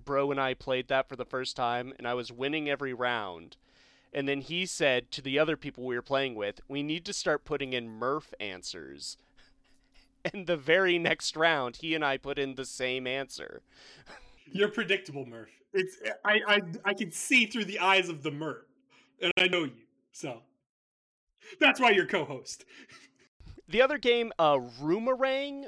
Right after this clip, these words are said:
Speaker 1: which is sort of like, <sighs> what's difficult about this pack is the games are kind of hard to describe. Uh, Roomerang is like a, it's supposed to be like a reality T V show, uh, setup where you're given a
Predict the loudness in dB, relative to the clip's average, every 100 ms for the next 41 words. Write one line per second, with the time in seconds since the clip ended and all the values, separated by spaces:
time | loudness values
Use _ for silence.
0 | -4 -2 -2 -4 -4 -4 -4 -4 -2 2
1 | 4 2 -2 -20 _ _ _ _ -14 -14
2 | -14 -18 _ _ _ _ -2 0 -2 -4
3 | -2 2 2 2 -2 -2 2 2 2 -10
4 | -4 -2 0 -2 -6 -2 -2 -2 -2 0
5 | 0 -2 -10 -6 -6 -4 -2 -2 -2 -4
6 | -8 -16 -20 -20 -20 -14 4 8 8 8
7 | 2 -2 -2 0 0 0 0 -2 -2 0
8 | 0 2 -2 -2 -2 -4 -4 -2 -2 -2
9 | -4 -2 2 4 4 2 -2 -4 -6 -8
10 | -10 -8 -10 -8 -8 -4 -2 2 2 2
11 | -2 -6 _ _ _ _ _ _ _ 6
12 | 8 6 4 4 4 2 0 0 0 0
13 | -6 -4 -2 0 -2 -2 0 2 2 2
14 | -2